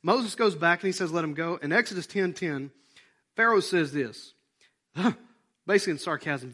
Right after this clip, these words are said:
"Thus may the Lord be with you." He's basically saying, "Of course, if I let you go, that's what you're gonna say. 'See, God delivered us.'" I'm not letting you go. It's a sarcastic remark he's made. He says, "Thus may the Lord be with you if ever I let you and your little ones go.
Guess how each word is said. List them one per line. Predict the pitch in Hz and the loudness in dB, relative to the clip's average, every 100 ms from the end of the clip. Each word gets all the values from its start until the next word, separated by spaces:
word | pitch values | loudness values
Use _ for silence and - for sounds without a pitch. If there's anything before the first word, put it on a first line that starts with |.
| 131 | -2
"Thus | 202 190 143 - | 2 2 2 -6
may | 156 160 | -2 0
the | 151 | 0
Lord | 147 160 147 | 0 0 0
be | 147 143 | 2 2
with | 151 143 - | 0 -2 -8
you." | 127 113 - _ _ _ _ - | -12 -12 -18 _ _ _ _ -10
He's | 156 - | -10 -2
basically | 202 190 147 | 0 0 -4
saying, | 143 | -8
"Of | 131 | -8
course, | - 277 135 135 | -12 -10 -8 -8
if | 180 | -4
I | |
let | 208 170 156 | 0 0 -2
you | 147 | -6
go, | 127 220 | 0 0
that's | 175 170 | 0 -2
what | 165 151 | -8 -10
you're | 147 | -10
gonna | 147 | -10
say. | 135 - 60 - | -10 -16 -18 -16
'See, | - 165 | -4 -4
God | 143 170 160 139 | -2 -2 -2 -2
delivered | 147 185 143 123 | 0 0 0 -8
us.'" | - - | -16 -16
I'm | |
not | 285 131 | -8 -6
letting | 131 113 | -6 -6
you | 117 | -14
go. | 110 123 123 240 _ _ _ | -14 -16 -16 -18 _ _ _
It's | - - | -18 -10
a | |
sarcastic | - 202 202 196 196 | -8 -2 0 0 -2
remark | 147 147 156 135 | -6 -6 -6 -8
he's | 123 117 | -14 -18
made. | 117 117 _ _ _ - - - _ - | -18 -20 _ _ _ -20 -20 -20 _ 0
He | |
says, | 240 220 | 2 2
"Thus | 220 254 | 2 2
may | 254 226 | 4 4
the | 220 | 4
Lord | 226 202 | 4 2
be | 196 | 2
with | 214 202 | 0 0
you | 170 | 0
if | 170 170 - | 0 -2 -2
ever | 214 262 185 | 2 2 4
I | 151 | 2
let | 156 170 156 | 2 0 -2
you | 196 | 2
and | 180 | 4
your | 170 180 | 4 2
little | 175 170 | 2 2
ones | 165 127 | -2 -2
go. | 160 139 117 | -2 -2 -6